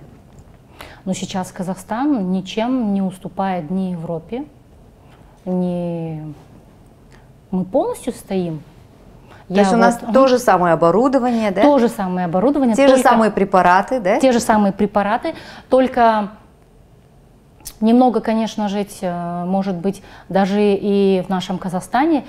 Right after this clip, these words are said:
Speaker 1: это лечение с микроскопом, да? Щас микроскоп стоит в каждой клинике. С микроскопом, с винирами, они в Казахстане более доступные,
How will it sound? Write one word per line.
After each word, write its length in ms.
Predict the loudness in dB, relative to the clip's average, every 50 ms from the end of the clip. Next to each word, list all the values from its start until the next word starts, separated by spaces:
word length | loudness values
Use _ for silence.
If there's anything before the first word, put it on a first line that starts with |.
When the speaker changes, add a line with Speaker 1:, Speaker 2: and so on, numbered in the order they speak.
| -12 -20 -8 -6
Speaker 1:
это 240 | -4 -4 -2 0 0
лечение 640 | 0 0 -2 -2 -2 -2 -2 0 0 0 0 -2 -4 -10 -16 -20 -20 -20 -20 _
с 120 | -10 -4 -2
микроскопом, 880 | -2 -2 -2 -2 -4 -6 -6 -6 -4 -2 -2 -2 -2 -4 -6 -6 -4
да? 160 | -2 -2 -2
Щас 240 | -4 -6 -10 -8 -8
микроскоп 480 | -8 -8 -6 -8 -10 -6 -4 -4 -4 -4
стоит 300 | -6 -6 -4 -4 -4 -6
в 60 | -8
каждой 340 | -6 -6 -6 -4 -6 -8 -8
клинике. 480 | -6 -6 -4 -4 -4 -6 -8 -12 -16 -20 -20 -20 -20 -20 -20 -20 -20 -20 _
С 100 | -8 -4 -4
микроскопом, 840 | -4 -2 -4 -6 -6 -6 -2 0 0 0 2 0 -2 -2 -2 -4 -8 -14 -20 -20 -20 -10
с 60 | -6
винирами, 640 | -4 -2 0 0 0 2 2 2 0 0 -2 -4 -8 -12 -20 -20 -20 -12 -6
они 580 | -2 0 0 2 2 2 0 0 0 -2 -2 -4 -6 -8
в 20 |
Казахстане 560 | -8 -8 -8 -8 -8 -8 -8 -6 -4 -2 -2 -2
более 400 | 0 2 2 4 4 4 2 2
доступные, 920 | 2 -2 -4 -4 -4 -2 -2 0 0 0 2 2 2 0 0 -2 -2